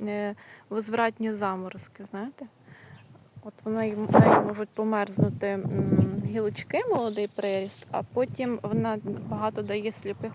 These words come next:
пагонів. Але чим вона класна? Зараз машина приїде.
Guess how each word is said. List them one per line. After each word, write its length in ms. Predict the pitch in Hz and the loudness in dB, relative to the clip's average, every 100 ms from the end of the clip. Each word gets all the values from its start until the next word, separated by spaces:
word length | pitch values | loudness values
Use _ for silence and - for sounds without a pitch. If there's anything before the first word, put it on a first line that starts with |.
| - | -4
пагонів. 400 | 202 190 185 196 - | -4 -4 -6 -10 -6
Але 180 | 208 | -6
чим 240 | 220 285 277 | -4 -6 -6
вона 220 | 254 233 | -4 -4
класна? 480 | 233 202 190 - 196 - - - - - - | -2 -4 -2 -4 -4 -12 -20 -20 -20 -16 -8
Зараз 240 | 196 202 | -8 -6
машина 340 | 202 208 208 - | -8 -8 -8 -8
приїде. 360 | - 233 302 | -8 -6 -4